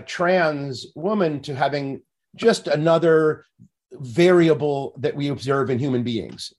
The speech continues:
Some people are taller, some people are shorter. That is actually scientifically just not true. Um, huge numbers of, of, of very, very strong differences remain. And you can see that, for example, in, in the data that's been collected.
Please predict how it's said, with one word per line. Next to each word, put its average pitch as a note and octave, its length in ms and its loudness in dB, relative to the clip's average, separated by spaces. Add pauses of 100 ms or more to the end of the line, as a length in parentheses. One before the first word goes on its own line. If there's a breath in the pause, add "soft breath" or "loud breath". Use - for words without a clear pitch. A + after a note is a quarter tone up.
Some G#2+ 200 -8
people A2+ 200 -6
are C#3 60 -4
taller, E3+ 260 2
some C3+ 160 -6
people A#2+ 220 -8
are G#2+ 60 -6
shorter. A2+ 340 -8 (420 soft breath)
That F3+ 240 2
is F#3+ 140 2
actually C#3+ 420 -4
scientifically A#2 680 -2
just G#2+ 280 -8 (600)
not C3 320 0
true. - 320 -10 (360 soft breath)
Um, A#2+ 240 -2
huge A3+ 640 -2
numbers C#3 340 -2
of, A2+ 220 -8
of, A2 320 -4
of G#2+ 320 -4 (360)
very, E3+ 360 2
very A#2 460 -4 (460)
strong C#3 420 -2
differences A2+ 680 -6
remain. A2+ 600 -2
And A#2+ 120 -6
you D#3+ 60 -4
can F3+ 140 -4
see A3+ 240 -4
that, E3 240 2
for C3 100 -6
example, A#2 540 -8 (180 soft breath)
in, C3+ 340 -4
in B2 200 -6
the A#2 360 -6 (600)
data D#3+ 340 2
that's C3+ 200 -4
been C3+ 100 -10
collected. C3 580 -6